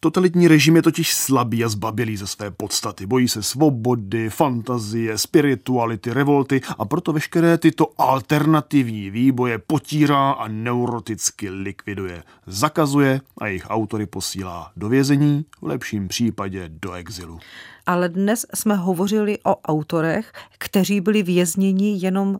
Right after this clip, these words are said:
Speaker 2: za to, že si psali, můžeme říci, do šuplíku.
Speaker 1: Je to absurdita na druhou, na třetí a vyjadřuje to, co bylo řečeno.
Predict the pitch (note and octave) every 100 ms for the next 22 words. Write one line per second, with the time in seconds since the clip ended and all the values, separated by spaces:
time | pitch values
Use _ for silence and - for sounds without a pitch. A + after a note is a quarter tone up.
0 | - D3+ C#3+ G3 - D3+ - F3 E3 D#3+
1 | - B2+ - - F3+ E3+ E3 - _ _
2 | _ - E3 D3+ D3+ C3+ C3+ C3+ - D#3+
3 | _ _ C3+ C#3+ - C#3 C3 B2+ - -
4 | _ - - - - A#2 A#2 A#2+ - B2+
5 | B2 A#2 B2 A#2+ A#2 A2+ A#2+ B2 B2 A2
6 | - A#2 B2 B2 C#3+ A#2 A2+ G2+ A#2+ B2
7 | A#2 B2 A#2 - B2+ - _ A#2+ A2+ A2+
8 | G#2 F#2+ A2 G2